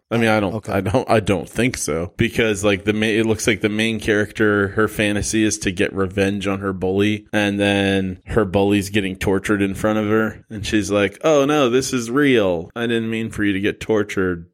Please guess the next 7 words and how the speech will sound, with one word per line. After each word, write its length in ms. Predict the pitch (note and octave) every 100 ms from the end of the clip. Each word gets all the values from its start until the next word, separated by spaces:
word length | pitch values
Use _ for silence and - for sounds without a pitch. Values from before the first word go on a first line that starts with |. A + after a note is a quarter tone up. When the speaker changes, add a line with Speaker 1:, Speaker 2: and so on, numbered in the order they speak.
| _
Speaker 1:
for 180 | - F2
real." 540 | E2+ G2 G2 F2 E2+ - _
Uh, 920 | G2+ G2+ F#2 F2 D2 C#2 A#1+ A1+ - _ _ -
<laughs> 200 | - D#3+
so 360 | - C3 B2+ A#2
Speaker 2:
<laughs> 1600 | - F#3+ G#3 G#3+ - F#3 F#3 - E3 - D#3 - C#3+ - - -
Speaker 1:
that's 440 | B2 C3+ - -